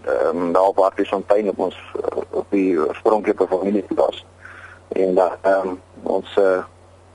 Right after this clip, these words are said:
ja, ons kyk na, na ander, ehm, tipe boerdery, oor v-, byvoorbeeld na honderboerdery wat ons na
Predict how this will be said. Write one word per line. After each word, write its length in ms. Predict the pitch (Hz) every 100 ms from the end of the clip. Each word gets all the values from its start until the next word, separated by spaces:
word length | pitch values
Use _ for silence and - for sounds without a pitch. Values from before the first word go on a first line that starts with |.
| - -
ja, 300 | - 135 131
ons 140 | 113 101
kyk 200 | 117 110
na, 200 | 110 101 - - - -
na 140 | 101
ander, 400 | 95 104 107 98 - - -
ehm, 340 | - 80 73 73 - -
tipe 260 | 117 -
boerdery, 540 | 98 104 101 101 98 95 - - - - -
oor 260 | - 90 92 -
v-, 140 | 92
byvoorbeeld 440 | 90 87 98 92 90
na 100 | 90
honderboerdery 680 | 101 104 98 98 104 98
wat 160 | 92 -
ons 320 | 90 - -
na 160 | -